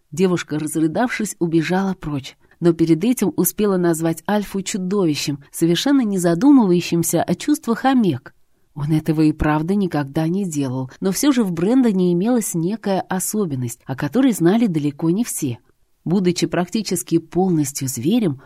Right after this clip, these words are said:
он слишком хорошо чувствовал запахи, так как от Альфы вовсе не ожидаешь.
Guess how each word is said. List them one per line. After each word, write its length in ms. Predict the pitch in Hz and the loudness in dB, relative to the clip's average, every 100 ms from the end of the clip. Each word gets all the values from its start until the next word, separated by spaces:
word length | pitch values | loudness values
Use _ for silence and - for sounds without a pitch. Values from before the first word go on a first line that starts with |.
| - | -4
он 120 | 160 | 0
слишком 380 | 165 190 - 180 | 0 0 0 0
хорошо 500 | - 175 175 - 262 | 2 4 4 2 0
чувствовал 680 | 247 - 254 - 233 226 220 | 0 0 0 2 0 2 2
запахи, 580 | 190 170 131 123 - - - - | 2 0 -2 -8 -10 -14 -16 -8
так 180 | 156 - | -6 -4
как 220 | 151 - | -4 -4
от 200 | 156 160 | -4 -2
Альфы 280 | 160 185 - | 0 0 2
вовсе 420 | 240 160 151 - | 2 4 2 2
не 120 | 185 202 | 2 2
ожидаешь. 680 | 214 240 175 127 113 - | 2 2 2 0 -4 -10